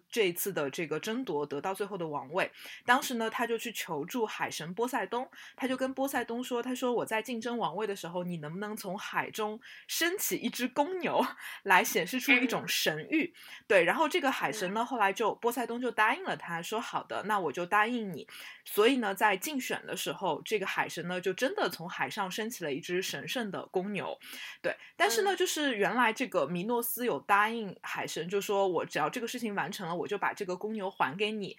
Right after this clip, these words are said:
Speaker 1: 对吧？我得到了我的国王的权利，你也帮了我。”但是呢，这个时候，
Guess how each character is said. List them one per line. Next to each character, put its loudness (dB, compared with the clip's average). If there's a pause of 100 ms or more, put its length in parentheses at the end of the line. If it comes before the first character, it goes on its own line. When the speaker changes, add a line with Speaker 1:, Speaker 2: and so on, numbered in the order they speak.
(140)
Speaker 1:
对 -4
吧？ 6
我 0
得 -2
到 8
了 4
我 2
的 -2
国 -4
王 0
的 -6
权 -8
利， -6
你 -4
也 0
帮 -2
了 0
我。” -2 (360)
但 6
是 2
呢， 2
这 0
个 2
时 -2
候， 2